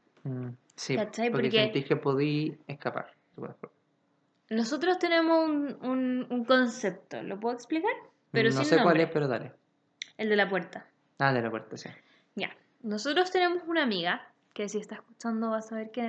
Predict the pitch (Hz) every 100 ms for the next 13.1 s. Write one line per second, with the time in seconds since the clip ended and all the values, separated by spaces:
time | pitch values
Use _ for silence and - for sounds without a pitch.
0 | 233 214 202 208 214 - 294 262 220 208
1 | 190 185 233 - _ 139 120 117 117 _
2 | _ - 226 226 226 214 220 233 196 -
3 | 262 311 - _ - - _ 294 311 330
4 | 330 320 339 330 302 294 277 226 262 277
5 | 277 277 285 311 359 392 359 - 240 240
6 | 240 233 233 226 220 - _ _ _ 226
7 | 220 214 214 220 226 254 311 330 330 320
8 | 311 277 240 220 208 202 202 196 196 202
9 | 196 190 - 196 202 202 196 185 190 196
10 | 190 190 180 175 214 262 262 240 226 214
11 | 202 196 202 196 190 196 190 190 185 185
12 | 196 - 202 240 262 233 208 214 226 269